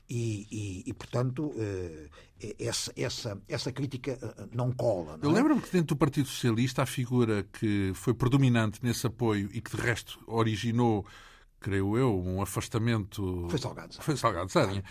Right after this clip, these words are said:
Speaker 2: Salgado Zenha que, aliás, havia uma boa relação pessoal entre Salgado Zenha e Ramalho Eanes.
Speaker 1: E que
Speaker 2: E
Speaker 1: se man-, que se
Speaker 2: e
Speaker 1: manteve
Speaker 2: que se
Speaker 1: depois,
Speaker 2: manteve até ao
Speaker 1: eh,
Speaker 2: fim,
Speaker 1: eh,
Speaker 2: mesmo,
Speaker 1: até
Speaker 2: até à morte do próprio Salgado Zenha.
Speaker 1: E, pois, e, e que inclusivamente irá levar, eh, Eanes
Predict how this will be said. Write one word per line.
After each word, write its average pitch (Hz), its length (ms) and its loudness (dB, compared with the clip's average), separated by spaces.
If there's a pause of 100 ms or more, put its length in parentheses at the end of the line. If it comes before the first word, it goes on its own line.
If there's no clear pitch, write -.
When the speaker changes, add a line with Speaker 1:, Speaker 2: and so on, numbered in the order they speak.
(160)
Speaker 2:
Salgado 117 280 4
Zenha 139 220 6
que, 156 220 2
aliás, 131 560 4
havia 117 200 4
uma 123 140 6
boa 143 220 8
relação 117 340 0
pessoal 113 400 2
entre 107 140 -4
Salgado 110 320 2
Zenha 107 320 0
e 98 100 0 (120)
Ramalho 104 340 0
Eanes. 135 340 0 (540)
Speaker 1:
E 135 120 6
que - 20 8
Speaker 2:
E 135 60 8
Speaker 1:
se 135 80 4
man-, 123 240 -2
que - 80 -6
se 101 40 -8
Speaker 2:
e 117 40 -4
Speaker 1:
manteve 143 340 4
Speaker 2:
que - 0 -
se - 80 -4
Speaker 1:
depois, 139 220 6
Speaker 2:
manteve 110 160 2
até 104 100 0
ao 202 60 2
Speaker 1:
eh, - 40 -4
Speaker 2:
fim, - 140 2
Speaker 1:
eh, 185 40 -2
Speaker 2:
mesmo, 139 260 2
Speaker 1:
até - 80 2
Speaker 2:
até 113 160 -2
à 107 80 2
morte 120 320 2
do 104 100 0
próprio 117 260 2
Salgado 101 340 0
Zenha. 135 200 -4
Speaker 1:
E, - 60 -10
pois, - 260 -6
e, 92 400 -8
e 104 80 -2
que - 160 -8
inclusivamente 107 640 0
irá 127 260 6
levar, 123 500 2
eh, 196 80 -4 (280)
Eanes 120 760 0